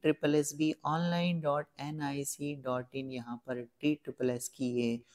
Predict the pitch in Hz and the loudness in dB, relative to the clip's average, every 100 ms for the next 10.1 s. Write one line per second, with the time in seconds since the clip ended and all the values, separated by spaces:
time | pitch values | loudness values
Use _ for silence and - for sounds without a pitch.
0 | - _ 127 135 180 175 185 170 165 156 | -20 _ 6 8 6 6 6 6 6 4
1 | - 165 160 165 165 - - - - 165 | 4 4 4 2 0 -4 -20 -10 -2 2
2 | 185 175 156 131 123 120 139 131 123 - | 6 6 6 4 0 0 -4 -4 -6 -6
3 | 135 156 - 117 120 123 127 127 113 110 | -4 -4 -2 0 0 0 -2 -2 -2 -2
4 | 110 - 139 - 117 101 120 123 139 - | -6 -6 -6 -6 -8 -6 -2 -2 -2 -2
5 | 110 107 110 127 - 104 104 104 104 - | -2 -2 -4 -6 -6 -2 0 0 -2 -2
6 | 135 - _ _ _ _ - - _ - | -4 -4 _ _ _ _ -20 -20 _ 0
7 | 170 - 175 175 180 165 160 151 - 160 | 2 4 6 8 6 6 4 4 2 2
8 | 170 170 - - - _ 160 170 - 196 | 2 2 -6 -20 -20 _ 6 6 4 2
9 | 185 175 160 139 135 131 139 143 135 139 | 8 8 8 6 6 6 2 0 0 0